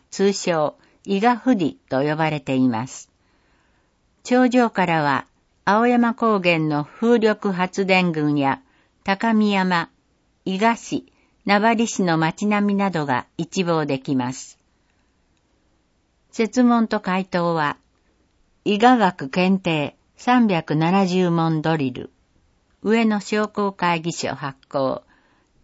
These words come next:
伊賀学検定実施委員会編集から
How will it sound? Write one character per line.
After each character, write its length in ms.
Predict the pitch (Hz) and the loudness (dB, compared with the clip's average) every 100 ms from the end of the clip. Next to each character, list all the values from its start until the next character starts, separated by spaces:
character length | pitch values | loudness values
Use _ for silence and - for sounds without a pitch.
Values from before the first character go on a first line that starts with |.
| _ _ - | _ _ -4
伊 160 | 208 | -2
賀 160 | 208 233 | 0 0
学 360 | 208 170 147 - | 0 -2 -4 -4
検 340 | - 233 233 | 0 0 2
定 220 | 233 214 | 2 2
実 180 | 185 208 | 0 -2
施 220 | - 233 | -2 -4
委 200 | 190 226 | 0 2
員 180 | 214 180 | 2 0
会 300 | - 135 131 | -2 -2 -2
編 260 | 165 175 190 | -2 -2 -2
集 460 | - 170 147 131 _ _ _ - | -4 -2 -2 -4 _ _ _ -6
か 160 | 156 | -4
ら 180 | 151 - | -2 -4